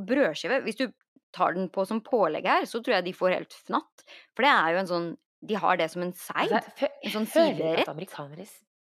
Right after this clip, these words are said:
Speaker 2: <laughs> bruker pålegg.
Speaker 1: Nei, men altså,
Speaker 2: De
Speaker 1: det er jo
Speaker 2: skjønner
Speaker 1: derfor
Speaker 2: ikke
Speaker 1: man har sånn
Speaker 2: pålegg.
Speaker 1: smør-, smørgåsbord.
Speaker 2: Ja.
Speaker 1: <laughs> Rett inn i Sverige er det.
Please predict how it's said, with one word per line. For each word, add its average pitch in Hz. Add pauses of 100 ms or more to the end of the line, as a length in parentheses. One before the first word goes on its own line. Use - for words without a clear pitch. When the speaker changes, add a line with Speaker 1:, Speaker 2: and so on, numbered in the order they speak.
(160)
Speaker 2:
<laughs> 220
bruker 214
pålegg. 214 (1300)
Speaker 1:
Nei, 156 (260)
men 202
altså, 196
Speaker 2:
De 202
Speaker 1:
det 190
er -
jo 190
Speaker 2:
skjønner 180
Speaker 1:
derfor 160
Speaker 2:
ikke 196
Speaker 1:
man -
har 185
sånn 277
Speaker 2:
pålegg. -
Speaker 1:
smør-, 202 (720)
smørgåsbord. 233 (160)
Speaker 2:
Ja. 214 (360)
Speaker 1:
<laughs> -
Rett 202
inn 208
i 208
Sverige 175
er 180
det. -